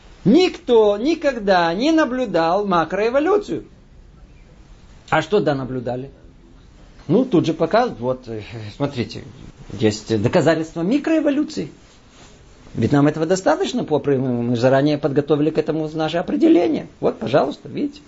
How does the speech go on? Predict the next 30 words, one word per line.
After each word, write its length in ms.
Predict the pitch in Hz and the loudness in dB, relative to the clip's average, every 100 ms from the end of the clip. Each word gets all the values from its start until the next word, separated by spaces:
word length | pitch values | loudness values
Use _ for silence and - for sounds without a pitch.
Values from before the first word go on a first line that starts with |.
| - - - - - - | -20 -20 -20 -20 -12 0
И 300 | 185 220 214 | 2 2 -2
на 80 | 147 | -6
что 200 | - 190 | -2 0
они 160 | 196 156 | 0 0
укажут? 480 | 131 98 92 202 - 214 - - - - - - - - - | -2 -6 -8 -10 -10 -18 -20 -20 -20 -20 -20 -20 -20 -20 -4
На 160 | 147 202 | 0 0
что 260 | - 277 | 2 2
им 140 | 277 254 | 4 2
указать 460 | 247 233 254 269 | 0 2 4 2
за 120 | 151 185 | 0 -6
сто 220 | - 247 | 0 0
пятьдесят 440 | 247 220 226 208 | 0 -6 -2 -2
лет 240 | 226 233 226 | 2 0 2
тщательных 480 | 208 208 190 190 190 | 0 0 -2 -2 -2
наблюдений? 600 | 185 190 185 196 127 - - - | 2 4 6 4 2 -4 -14 -2
На 140 | 156 | 0
что? 240 | 156 - - - _ - | 0 -4 -6 -12 _ -4
Знаете, 280 | 151 185 196 | 0 0 0
на 100 | 208 | -6
что? 260 | - 214 - - - - - | -4 -6 -6 -20 -20 -18 -2
На 280 | 151 170 156 - - - | 0 2 -2 -10 -18 -2
четыре-пять 760 | 180 175 269 262 220 240 254 254 - - - - | -2 2 2 2 2 2 2 -4 -20 -20 -20 -8
избитых 760 | 180 190 160 170 285 302 269 - - - | -2 -2 -2 2 2 2 -8 -10 -20 -8
и 100 | 185 | -4
переходящих 720 | 180 214 208 220 233 254 214 | 0 2 2 2 2 2 0
из 60 | 196 | -6
публикации 640 | - 190 202 196 233 233 | -6 -4 -2 2 0 0
в 60 | 196 | -6
публикацию 600 | 196 180 180 202 190 190 | -6 -4 -4 -4 -4 -6
примеров. 420 | 156 170 127 104 | -6 -4 -2 -6